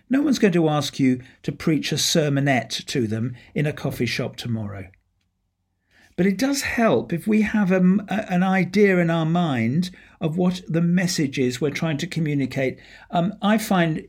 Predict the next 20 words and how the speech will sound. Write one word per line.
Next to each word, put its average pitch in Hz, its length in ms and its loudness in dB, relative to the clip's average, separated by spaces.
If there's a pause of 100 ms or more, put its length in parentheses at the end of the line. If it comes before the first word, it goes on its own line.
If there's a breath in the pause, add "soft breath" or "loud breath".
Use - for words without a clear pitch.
this 190 220 2
very 131 260 2
helpful. 175 540 -2 (200 loud breath)
If 170 180 -2
you 202 100 4
don't 175 240 2
find 139 200 -2
it - 100 -2
helpful, 160 540 -2 (160 soft breath)
that 185 160 -4
doesn't 175 260 -4
bother 147 240 -2
me 139 140 0
at 151 200 -6
all, 131 300 -2 (220 loud breath)
'cause 139 160 -4
I 143 100 -2
will 143 140 -2
never 139 300 -2
know. 143 340 -2